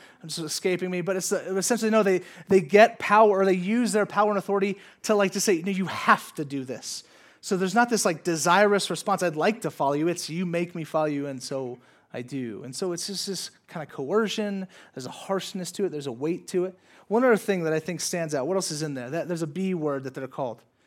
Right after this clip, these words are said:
Benefactors. Good. Way to not slip into something inappropriate. And so, uh, they're <laughs> benefactors. Now, this is a really interesting terminology, even as you go back to the ancient Greek here. They're benefactors, which is an interesting title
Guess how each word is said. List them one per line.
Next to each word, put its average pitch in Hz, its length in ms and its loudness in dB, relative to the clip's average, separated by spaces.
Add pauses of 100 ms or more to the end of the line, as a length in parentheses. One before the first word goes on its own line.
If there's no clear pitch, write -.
(800)
Benefactors. 175 720 -2
Good. 160 260 -2
Way 165 100 -6
to 175 80 -6
not 165 260 -6
slip 170 320 -6
into 151 300 -12
something 139 380 -12
inappropriate. 131 500 -12 (300)
And 190 120 2
so, 214 420 6 (140)
uh, 208 300 8
they're 208 240 4
<laughs> - 0 -
benefactors. 180 1300 0 (420)
Now, 262 80 6
this 269 140 0
is - 40 0
a 269 60 0
really 269 200 4
interesting 262 420 0
terminology, 226 560 2
even 208 140 -2
as 202 160 -2
you 202 60 -6
go 190 140 2
back 196 300 2
to 190 380 2
the 175 140 -4
ancient 185 320 -4
Greek 196 220 -2
here. 185 220 0 (320)
They're 220 160 8
benefactors, 190 1000 6
which 240 160 -4
is 240 120 0
an 233 180 -2
interesting 269 580 0
title 226 540 4